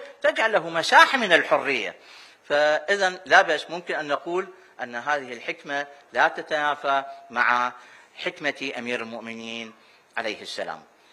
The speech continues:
كم لي من الوقت جناب الدكتور؟ أربع دقائق. إذا نستنتج من المقولة قاعدتين تربويتين بالإمكان.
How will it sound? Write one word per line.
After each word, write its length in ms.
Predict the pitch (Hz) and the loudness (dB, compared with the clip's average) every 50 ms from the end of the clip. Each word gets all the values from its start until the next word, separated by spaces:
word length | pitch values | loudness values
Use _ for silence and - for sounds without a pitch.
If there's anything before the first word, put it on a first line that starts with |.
| _ _ - | _ _ -6
كم 160 | - 151 151 156 | -4 -4 -2 -4
لي 120 | 156 151 | -6 -6
من 140 | 147 147 143 | -6 -4 -4
الوقت 340 | 143 139 143 151 - - - - 131 | 0 2 0 0 0 -2 -14 -12 -4
جناب 240 | 135 139 135 131 | -2 -2 -2 -2
الدكتور؟ 480 | 135 120 131 120 - - 151 165 175 - - - - _ _ _ _ _ _ _ _ _ _ _ _ _ _ _ _ _ _ _ _ _ _ _ - - - - - - - - _ _ - - - - - 151 | -4 -10 -14 -12 -4 -2 0 0 -2 -2 -8 -20 -20 _ _ _ _ _ _ _ _ _ _ _ _ _ _ _ _ _ _ _ _ _ _ _ -20 -20 -20 -20 -20 -20 -20 -20 _ _ -20 -20 -10 0 4 4
أربع 260 | 151 143 127 117 101 | 4 6 4 0 -2
دقائق. 480 | 117 123 123 - 147 160 156 - - | 0 -2 0 4 4 2 2 0 -4
إذا 100 | 170 160 | -6 -6
نستنتج 720 | 160 160 160 151 - - 185 170 160 - 170 151 147 - - - _ _ _ _ _ _ _ _ _ _ _ _ _ - | -6 -6 -6 -8 -6 -6 -6 -6 -6 -8 -10 -10 -10 -10 -16 -18 _ _ _ _ _ _ _ _ _ _ _ _ _ -12
من 180 | 139 143 151 151 | -8 -4 -2 0
المقولة 960 | 147 147 139 139 135 - - 165 156 147 147 147 - - 143 143 143 147 143 - _ _ _ _ _ _ _ _ _ - | 0 0 0 -2 -2 -2 -4 -6 -4 -4 -4 -4 -6 -8 -10 -10 -10 -12 -14 -18 _ _ _ _ _ _ _ _ _ 4
قاعدتين 720 | 147 131 110 113 117 120 117 - - 135 131 131 127 131 | 6 6 6 4 0 -6 -8 -8 -6 -8 -8 -8 -10 -12
تربويتين 680 | - 135 110 104 101 95 95 95 87 87 - - 87 82 76 _ _ _ _ _ _ _ _ _ _ - - - | -8 -8 -8 -8 -8 -12 -12 -12 -14 -14 -14 -16 -18 -18 -20 _ _ _ _ _ _ _ _ _ _ -20 -16 -14
بالإمكان. 500 | 123 117 101 101 107 - - 123 101 - | -14 -14 -14 -16 -10 -4 -2 -2 -2 -4